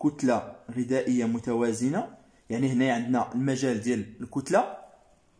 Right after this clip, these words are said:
الغذائية المتوازنة. هنا قال لك نسبة جميع البروتيدات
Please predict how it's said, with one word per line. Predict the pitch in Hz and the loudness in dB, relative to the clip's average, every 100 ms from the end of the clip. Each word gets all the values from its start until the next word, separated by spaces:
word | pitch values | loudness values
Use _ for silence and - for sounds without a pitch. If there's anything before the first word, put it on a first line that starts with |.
| - - - | -20 -20 -10
الغذائية | 123 127 127 139 131 | -4 0 2 2 2
المتوازنة. | 127 127 131 123 117 123 139 233 - - - - | 2 2 2 2 0 0 -2 -2 -6 -20 -20 -6
هنا | 127 | 0
قال | 143 139 | 2 2
لك | 143 | 0
نسبة | 160 190 196 135 127 - | 2 2 2 0 -2 -4
جميع | 113 135 160 170 127 - - | -4 -2 0 0 -2 -2 -6
البروتيدات | 127 143 139 135 120 120 104 | -4 -4 -2 0 2 2 0